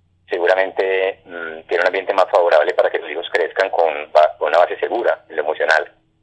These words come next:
Pero ahora tenemos el, el reto doble,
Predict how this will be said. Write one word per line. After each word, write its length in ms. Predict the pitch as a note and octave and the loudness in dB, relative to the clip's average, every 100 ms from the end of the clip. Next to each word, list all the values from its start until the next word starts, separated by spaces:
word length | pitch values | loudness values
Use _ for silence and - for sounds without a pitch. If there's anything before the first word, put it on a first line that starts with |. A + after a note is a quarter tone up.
| _ _ _ _ _ _ _ - | _ _ _ _ _ _ _ 0
Pero 140 | E2 | 2
ahora 120 | F2 | 2
tenemos 280 | G2 E2 F2+ | 0 0 0
el, 420 | F#2+ E2+ D#2+ D2+ D2+ - | 0 -2 -4 -8 -10 -6
el 120 | E2 | -2
reto 420 | E2+ D#2 F#2 F#2+ | 0 0 0 2
doble, 460 | G2+ E2+ F2+ G2 | 2 0 -4 -6